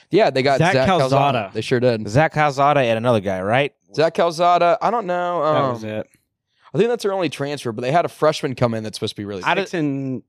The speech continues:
Speaker 2: seven is what they
Speaker 3: I just
Speaker 1: Yeah,
Speaker 3: think
Speaker 1: 'cause they lost to Houston.
Speaker 3: I just think
Speaker 2: Yeah.
Speaker 3: that says a lot about those two
Speaker 2: And,
Speaker 3: guys
Speaker 2: yeah.
Speaker 3: and, and how, and
Speaker 1: Yeah.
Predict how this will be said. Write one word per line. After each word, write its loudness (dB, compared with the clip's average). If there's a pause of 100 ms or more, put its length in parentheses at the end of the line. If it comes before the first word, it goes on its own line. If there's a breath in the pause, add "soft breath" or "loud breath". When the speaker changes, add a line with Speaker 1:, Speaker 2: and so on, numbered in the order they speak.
Speaker 2:
seven -10
is -18
what -14
they -12
Speaker 3:
I 0
just 0
Speaker 1:
Yeah, 2
Speaker 3:
think -2
Speaker 1:
'cause -2
they 2
lost 2
to -8
Houston. -4
Speaker 3:
I 2
just 0
think -2
Speaker 2:
Yeah. 2
Speaker 3:
that 0
says 0
a -2
lot 2
about 0 (680)
those 2
two -6
Speaker 2:
And, -2
Speaker 3:
guys -2
Speaker 2:
yeah. -6
Speaker 3:
and, -12
and -10
how, -4
and -4
Speaker 1:
Yeah. 2